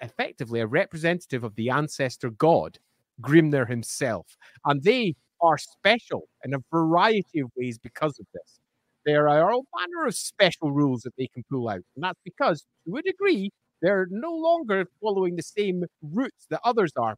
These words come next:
but there's a reason for that, the oath. Oaths are important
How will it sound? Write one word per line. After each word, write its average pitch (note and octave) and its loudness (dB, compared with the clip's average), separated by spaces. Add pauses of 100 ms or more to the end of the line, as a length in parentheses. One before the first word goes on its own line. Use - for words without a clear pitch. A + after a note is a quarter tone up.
but D#3 -12
there's C#3 -4
a D3+ -8
reason A3 -6
for - -20
that, D#3+ 2 (320)
the D3+ 2
oath. D3 4 (520)
Oaths A#3 4
are F3 8
important D#3+ 0